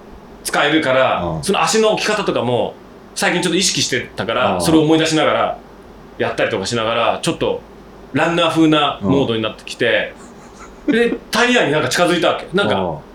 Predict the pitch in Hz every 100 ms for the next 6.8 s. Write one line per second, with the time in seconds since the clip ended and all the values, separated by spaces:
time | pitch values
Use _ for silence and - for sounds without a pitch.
0 | - - - - - - 262 254 269 269
1 | 180 170 - 185 240 254 180 123 120 -
2 | 170 120 120 107 101 - - - - -
3 | - - - 156 147 131 113 - - -
4 | 226 277 285 139 127 98 90 202 220 214
5 | 190 190 175 156 - - 196 226 240 240
6 | 226 113 110 92 - 104 98